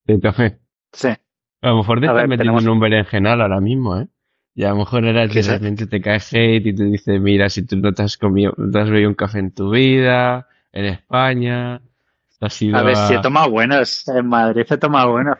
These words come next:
Speaker 2: pero
Speaker 1: Qué broma, hombre, no pasa
Speaker 2: generaliz-,
Speaker 1: nada, sí.
Speaker 2: generalizando,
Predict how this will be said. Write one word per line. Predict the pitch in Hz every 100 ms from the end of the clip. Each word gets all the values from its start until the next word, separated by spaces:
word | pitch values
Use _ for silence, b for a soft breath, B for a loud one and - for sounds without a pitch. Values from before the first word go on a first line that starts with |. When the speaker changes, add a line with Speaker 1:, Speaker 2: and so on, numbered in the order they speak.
| -
Speaker 2:
pero | 107 104 98 98 92 95 _ _ _ _ _ _ -
Speaker 1:
Qué | 233 - _ _ _ _ - 117
broma, | 110 104 104
hombre, | 101 101 101
no | 101
pasa | 135
Speaker 2:
generaliz-, | 120 95 95
Speaker 1:
nada, | 101
sí. | - 98
Speaker 2:
generalizando, | - 147 131 123 123 - 151 151 170 202